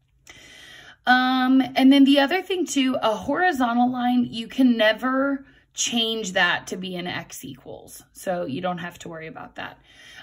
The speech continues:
Um, and then this line here, if this is the y-axis, we're gonna call that x equals zero. Okay?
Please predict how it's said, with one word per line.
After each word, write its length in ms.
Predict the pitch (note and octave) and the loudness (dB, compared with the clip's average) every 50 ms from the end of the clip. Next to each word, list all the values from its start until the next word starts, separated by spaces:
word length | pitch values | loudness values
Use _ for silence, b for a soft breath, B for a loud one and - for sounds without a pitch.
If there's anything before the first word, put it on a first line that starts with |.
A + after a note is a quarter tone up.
| B - | B -4
Um, 360 | F#3+ G3+ G3 F3+ - C3+ B2+ - | -2 -2 -2 -2 -4 -6 -6 -6
and 160 | G#3 G#3+ G#3+ | -4 -2 0
then 200 | G3+ G3 G3+ F3+ | 0 -2 -2 0
this 300 | F#3+ A3 A3+ A#3 - - | 0 2 2 0 -2 -6
line 300 | G3+ F#3+ F#3 F#3 F#3 F#3 | -8 -6 -6 -6 -6 -6
here, 580 | F3+ F3+ - - A#3+ A#3+ A#3+ A#3+ B3+ D4 D#4 D#4 | -8 -8 -4 0 0 2 2 2 0 -2 -4 -6
if 140 | - F3+ - | -8 -12 -10
this 220 | - G3 F#3+ - - | -8 -8 -8 -8 -8
is 160 | F#3+ F3+ - | -10 -10 -10
the 120 | - F3+ | -8 -8
y-axis, 880 | F3+ F3+ F3+ F3+ F3+ F#3 F#3 G3 G#3+ A3 - - - B3 A3+ A3 - - | -8 -6 -8 -8 -8 -8 -8 -8 -10 -10 -10 -10 -8 -8 -8 -8 -10 -10
we're 200 | - F#3+ F#3+ F#3+ | -8 -8 -8 -6
gonna 240 | F3 G#3+ G3 F#3 F3+ | -6 -8 -10 -10 -12
call 280 | - - F3+ F3 F3 | -12 -10 -10 -10 -10
that 300 | F3 F3 E3+ E3+ D#3+ - _ | -10 -10 -10 -10 -12 -12 _
x 300 | - - - - - - | -16 -16 -16 -16 -16 -14
equals 580 | - - - - - - F2 F#2 - - - - _ - | -14 -14 -14 -14 -16 -16 -14 -14 -16 -18 -20 -20 _ -20
zero. 240 | - - - - - - - - _ _ _ _ _ _ _ B B B B B B B B B B B B B B _ _ _ _ _ _ _ _ _ _ _ | -20 -20 -20 -20 -20 -20 -20 -20 _ _ _ _ _ _ _ B B B B B B B B B B B B B B _ _ _ _ _ _ _ _ _ _ _
Okay? 240 | - - F4+ F#4+ | -8 -6 -6 -6